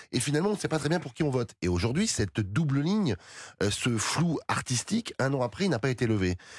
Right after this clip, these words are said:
Et donc, vous avez une partie de la majorité qui se revendique, je dirais, de l'école de Marseille, et vous en avez une autre qui se ra-, revendique un peu du macronisme historique. Il n'a pas tranché. Il, il sera obligé de le faire. Euh, d'ici l'été, il faudra clairement, enfin, d'ici l'été, d'ici l'automne, d'ici la rentrée,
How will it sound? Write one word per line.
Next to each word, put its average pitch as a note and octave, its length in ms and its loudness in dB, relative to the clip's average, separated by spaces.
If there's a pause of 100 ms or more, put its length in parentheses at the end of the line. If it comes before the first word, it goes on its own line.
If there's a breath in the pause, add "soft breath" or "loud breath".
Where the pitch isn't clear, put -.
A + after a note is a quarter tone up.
(120)
Et G#2+ 80 2
donc, C#3+ 140 2
vous C#3+ 120 0
avez D3 120 2
une D3 60 -2
partie D3+ 200 -6
de E3+ 40 2
la D3+ 60 2
majorité A#2+ 420 0
qui G#2+ 120 -6
se G2 120 0
revendique, G2 480 2
je F#2+ 80 2
dirais, F#2 260 0
de F2 80 2
l'école F2 280 0
de F2+ 60 0
Marseille, D#3+ 380 2
et - 400 -8
vous A#2 100 2
en A2 60 4
avez G2 160 2
une B2 120 2
autre F#3+ 120 0
qui A#2+ 100 -10
se A#2+ 100 -2
ra-, G#2+ 240 2
revendique A#2 480 0
un A#2 80 2
peu E3 140 -2
du C3+ 120 0
macronisme C3 580 0
historique. B2+ 500 -2
Il B2+ 80 2
n'a C3 120 2
pas B2+ 220 -2
tranché. - 420 -6 (580 loud breath)
Il, C#3 180 4 (140)
il A#2+ 200 0
sera A2 200 0
obligé F#2+ 260 0
de D#2 60 -2
le E2 60 2
faire. D2 340 0 (360 loud breath)
Euh, F2 60 2
d'ici A#2+ 260 0
l'été, B2+ 280 2
il C3+ 60 2
faudra A2 280 0
clairement, A#2 540 0
enfin, F#2+ 120 -2
d'ici E2+ 220 -4
l'été, E2+ 160 0
d'ici E2+ 180 0
l'automne, G2 340 0
d'ici G#2 140 -4
la F#2+ 80 2
rentrée, G#2+ 320 0